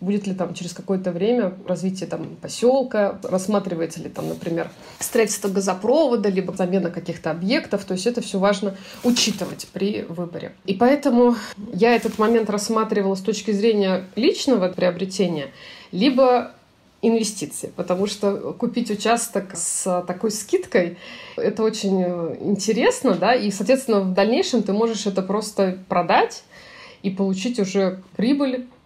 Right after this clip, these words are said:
с участка. А здесь я указала, что какие существуют нормативно-правовые документы. То есть в каждом регионе существует, так скажем, такая иерархия, да, то есть определяется либо цена выкупа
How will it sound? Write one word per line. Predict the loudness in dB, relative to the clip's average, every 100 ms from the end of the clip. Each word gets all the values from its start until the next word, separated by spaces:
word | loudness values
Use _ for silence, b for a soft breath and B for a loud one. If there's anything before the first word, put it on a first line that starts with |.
| _
с | -10 -8 -6
участка. | -6 -2 2 2 0 -2 -2 -2 -14 _
А | -2 -2
здесь | 2 2 4
я | 4
указала, | 6 4 4 4 4
что | 0 2 0 0
какие | -2 2 2
существуют | 2 0 -2 -2 2 4 4 4
нормативно-правовые | 2 2 2 0 2 2 2 2
документы. | 2 2 2 2 2 0 0 B B -2
То |
есть | 0
в | 2
каждом | 4 4 2 0
регионе | 0 0 0 0 0 -2 -8 -16
существует, | -6 -4 -4 0 0 -2 -6
так | -8
скажем, | -4 -4 0 -2 -2 -6
такая | -6 0 0
иерархия, | 0 2 4 2 0 -2
да, | 0
то | 0
есть | -2 -4 -4
определяется | -2 0 2 2 0 -2 -2 0
либо | 0 0 -2 -4 -14
цена | -4 0 2 2
выкупа | 0 -4 -4 -6 -6 -6